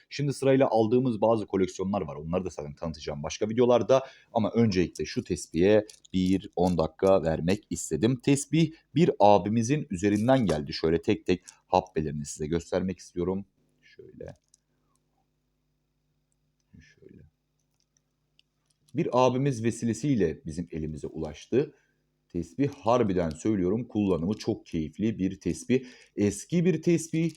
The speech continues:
her türlü teste açık olan bir tesbih. Ben bunu kendi koleksiyonuma koymak için aldım. Tesbih çıtır çıtır çekimi var. Bunu mesela imamesinden tutun her şeyine kadar. Ha, şimdi çoğu insan şey soracak, alta yazacak, fareleri mareleri var mı,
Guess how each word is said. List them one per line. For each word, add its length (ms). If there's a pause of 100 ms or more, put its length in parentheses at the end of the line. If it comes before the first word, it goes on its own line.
(140)
her 280
türlü 240
teste 500
açık 380
olan 260
bir 260
tesbih. 440 (380)
Ben 240
bunu 160
kendi 320
koleksiyonuma 720
koymak 360 (100)
için 320
aldım. 400 (400)
Tesbih 380
çıtır 280
çıtır 220
çekimi 460
var. 280
Bunu 380
mesela 480
imamesinden 580
tutun 240
her 160
şeyine 260
kadar. 280 (300)
Ha, 140
şimdi 200
çoğu 200
insan 260
şey 200
soracak, 360
alta 280
yazacak, 540
fareleri 680
mareleri 640
var 160
mı, 160